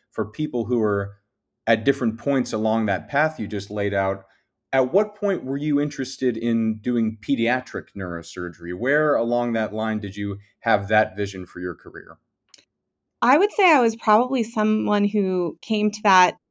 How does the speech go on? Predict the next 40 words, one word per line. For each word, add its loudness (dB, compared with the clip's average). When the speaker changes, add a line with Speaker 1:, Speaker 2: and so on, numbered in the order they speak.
Speaker 2:
consensus 0
early 2
on. -2
Actually, 4
when 4
I 6
was 4
starting 6
my 4
combined 2
B 2
S 2
M -4
D -4
program -4
out 4
of -2
high 0
school, 0
I 4
thought 4
I 4
was 0
gonna -4
be 0
a 2
pediatrician. -6
So 0
it's 2
always 0
been 0
Speaker 1:
Hmm. 2
Speaker 2:
the -4
patient -10
population 0
I -2
wanted -2
to -12
work -8
with. -2